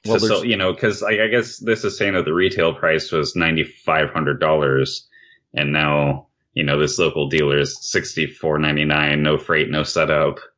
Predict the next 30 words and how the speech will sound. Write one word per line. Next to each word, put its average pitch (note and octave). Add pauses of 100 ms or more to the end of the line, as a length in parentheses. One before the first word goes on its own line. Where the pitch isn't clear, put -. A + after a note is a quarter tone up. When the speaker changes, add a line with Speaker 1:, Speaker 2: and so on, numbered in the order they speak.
(480)
Speaker 1:
So, C2+
yeah, F2
I'm D#2
sure D#2 (120)
bringing E2
in C#2+
cash, D#2+ (140)
it E2
seems G#2
like C#2+
maybe D2+
they'd D2 (600)
like D#2
to D2
move D2
these C#2+
things C#2
out. D2 (440)
And C3
this C#3
dealership C#3+
that's, A2+
um, G2
this B2
is A2+
a F#2+
twenty F2+
twenty, F2+
and C#2+
it's, -